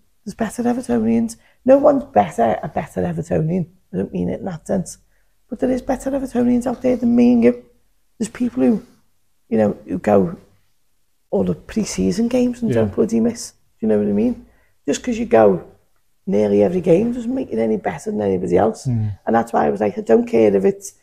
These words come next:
Speaker 1: someone who's been to once at Goodison who wants to do a video, let them.
Speaker 2: Mm.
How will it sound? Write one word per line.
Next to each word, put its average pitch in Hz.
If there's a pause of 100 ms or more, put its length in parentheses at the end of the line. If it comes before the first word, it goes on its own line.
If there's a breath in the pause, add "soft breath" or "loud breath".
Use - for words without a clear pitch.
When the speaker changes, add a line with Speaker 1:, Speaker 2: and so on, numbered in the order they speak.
(200)
Speaker 1:
someone 220
who's 190
been 196
to 190
once 190
at 233
Goodison 233 (240 loud breath)
who 220
wants 208
to 208
do 196
a 196
video, 233
let 202
them. 302 (240)
Speaker 2:
Mm. 104